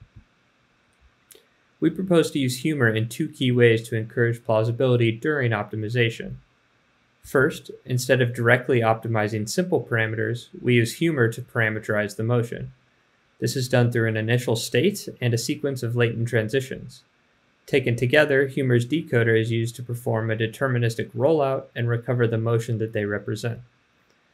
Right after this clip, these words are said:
Not only is this a compact representation of the optimization variables, it also inherently encourages realistic motion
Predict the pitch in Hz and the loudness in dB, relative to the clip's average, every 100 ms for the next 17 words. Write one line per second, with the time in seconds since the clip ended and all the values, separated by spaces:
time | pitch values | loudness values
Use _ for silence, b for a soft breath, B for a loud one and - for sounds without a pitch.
0 | _ 127 117 117 131 127 123 120 123 113 | _ 0 0 2 2 4 2 2 0 0
1 | 120 - 127 120 127 127 127 113 117 113 | -4 -2 -2 0 0 0 0 -2 0 -2
2 | 113 113 131 127 123 117 113 110 - 120 | -2 -2 -2 0 -2 -2 -2 -2 -4 -4
3 | 113 113 110 113 104 127 123 117 113 117 | 0 0 0 -2 -2 0 2 2 0 -2
4 | - b b b _ - 135 131 131 120 | -6 b b b _ 2 4 4 2 2
5 | 120 156 156 110 123 120 120 135 117 117 | 2 0 0 0 2 2 0 4 4 4
6 | 113 117 110 110 110 - 107 117 131 147 | 0 0 0 2 0 -2 -4 0 0 0
7 | 170 170 | -4 -4